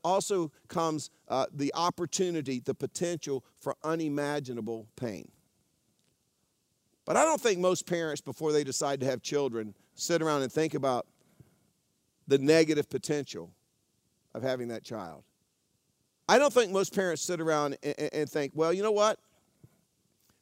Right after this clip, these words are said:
Before we do this, let's think about this. They could die.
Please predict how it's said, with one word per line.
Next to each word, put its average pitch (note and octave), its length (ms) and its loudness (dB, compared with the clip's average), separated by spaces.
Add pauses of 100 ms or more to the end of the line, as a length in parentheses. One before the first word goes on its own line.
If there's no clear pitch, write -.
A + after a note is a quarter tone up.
(140)
Before E3+ 300 0
we A#3 100 0
do B3 200 -4
this, E3+ 200 0
let's E3 140 -8
think G3 180 -2
about C#3 180 -2
this. A2+ 160 -10
They F#3 140 6
could C3+ 160 -2
die. B2 380 0